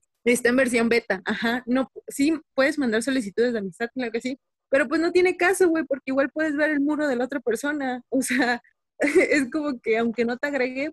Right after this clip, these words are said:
puedes ir a escribirle, y aunque pongas privacidad de tu muro y ma-, y todo ese tipo de cosas, aún así puedes ir a escribirle, o sea, pues, mm, o s-, no tiene caso,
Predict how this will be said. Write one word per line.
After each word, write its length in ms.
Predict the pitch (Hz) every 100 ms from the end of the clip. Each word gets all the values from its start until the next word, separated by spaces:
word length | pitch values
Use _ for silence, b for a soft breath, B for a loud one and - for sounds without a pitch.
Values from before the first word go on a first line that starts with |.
| -
puedes 320 | 233 254 302
ir 100 | 269
a 40 | 277
escribirle, 760 | - 196 214 233 254 277 339 - _ -
y 80 | 226
aunque 220 | 226 214
pongas 300 | 208 262 330
privacidad 500 | - 214 202 208 202 220
de 100 | 277
tu 140 | 233
muro 280 | 208 226 269
y 60 |
ma-, 160 | 240 233 -
y 280 | 226 214 208
todo 180 | 226
ese 120 | 262 - _
tipo 180 | - 240
de 60 | 214 -
cosas, 220 | - 233 294 _ -
aún 220 | 247 277
así 200 | 302 302
puedes 340 | - 285 302
ir 80 | 302
a 40 | 302
escribirle, 680 | 302 262 262 311 302 240 220
o 100 | 226
sea, 460 | 240 220 214 208 202 _ _ _ _ _ _ _ _ _ _ 202 - 220
pues, 180 | 294 240
mm, 320 | 277 269 269 -
o 100 | 240
s-, 120 | 240 _
no 180 | 254 262
tiene 280 | 359 370
caso, 340 | - 440 349